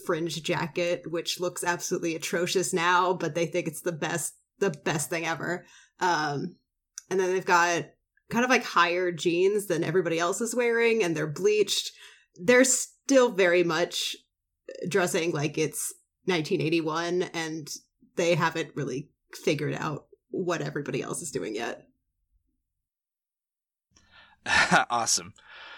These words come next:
Speaker 2: Uh, so yeah, Norman Parr kind of motions to the three of you and, uh, turns back to Quinn and, and says,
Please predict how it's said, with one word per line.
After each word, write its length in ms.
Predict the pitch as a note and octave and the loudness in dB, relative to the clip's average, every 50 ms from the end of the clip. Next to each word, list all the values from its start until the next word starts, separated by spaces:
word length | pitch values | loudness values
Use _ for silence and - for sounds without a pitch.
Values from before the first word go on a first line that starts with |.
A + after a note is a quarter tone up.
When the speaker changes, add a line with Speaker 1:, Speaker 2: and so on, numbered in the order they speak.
| - - - | -18 -2 2
Speaker 2:
Uh, 340 | - A#2+ B2+ B2 A#2+ A#2+ - | 4 4 6 6 4 2 2
so 220 | - - D3 C#3 | 2 2 4 6
yeah, 300 | C#3 C#3 C#3 C3+ B2 A#2+ | 6 6 6 6 4 2
Norman 460 | A#2+ A2+ B2 C3 C3+ C#3 C3+ C3 C3 | 0 -4 -4 -2 -2 -2 -2 -4 -4
Parr 240 | C3 C#3 C3 B2+ B2+ | 2 4 4 4 4
kind 220 | B2 - C3+ B2+ B2 | 4 2 0 2 2
of 240 | A#2+ A#2 A2 G#2+ | 0 -2 -4 -6
motions 480 | A2+ B2+ C3 B2+ - C3 B2 A#2+ - - | -4 -2 -2 0 0 -2 0 -2 -2 0
to 120 | - C3 | 0 -2
the 80 | A#2 A2 | -4 -4
three 280 | - - B2+ C3 B2 A#2+ | -6 -2 0 2 2 2
of 100 | A2+ A#2+ | 2 0
you 380 | A#2+ A#2+ A#2 A#2 A#2 A#2 A2 - - - - - - | 0 0 0 -2 -4 -6 -8 -12 -18 -20 -20 -14 -4
and, 380 | G#2+ A#2 A#2 A2+ A2 A2 - G2+ A#2+ | -2 -2 -2 -2 -2 -4 -4 0 2
uh, 180 | A#2 A2 A2 | 2 2 2
turns 300 | - - D3+ D3 C3+ - | 2 0 0 0 0 2
back 220 | - C#3 C3 B2+ - | 2 2 2 4 2
to 640 | - C3+ B2 A#2+ A#2+ A#2 A#2 A2+ A2+ A2+ A2 F#2+ - _ _ _ _ _ _ _ | 0 0 2 2 2 0 0 -2 -4 -4 -6 -10 -12 _ _ _ _ _ _ _
Quinn 300 | - - D#3 C#3+ C3+ B2+ | 0 2 2 2 2 2
and, 360 | A#2+ A#2 A#2 A2+ A2+ A2+ A2+ - | -2 -2 -4 -6 -8 -8 -6 -6
and 180 | B2 A#2 A#2 - | -6 -4 -2 0
says, 320 | - B2 A#2 A2+ - - | 0 2 2 0 -2 -4